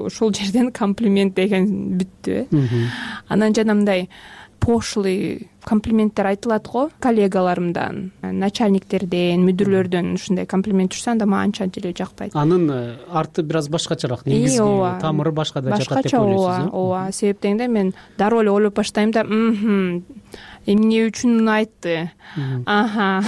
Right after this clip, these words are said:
Speaker 1: <laughs> Деп себеп а-, анын артында эмне бар деп ойлой баштайсың дароо эле.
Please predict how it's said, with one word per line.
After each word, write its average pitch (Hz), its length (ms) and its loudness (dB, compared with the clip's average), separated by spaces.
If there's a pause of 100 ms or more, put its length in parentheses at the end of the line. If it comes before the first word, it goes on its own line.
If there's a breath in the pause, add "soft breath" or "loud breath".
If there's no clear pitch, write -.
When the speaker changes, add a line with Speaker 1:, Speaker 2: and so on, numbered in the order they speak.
(140)
Speaker 1:
<laughs> - 200 -14
Деп 247 260 0
себеп 262 260 0
а-, 202 320 0
анын 233 120 0
артында 226 520 0
эмне 262 240 2
бар 240 180 2
деп 202 200 -4
ойлой 240 280 4
баштайсың 208 540 -2
дароо 220 320 2
эле. 170 240 -2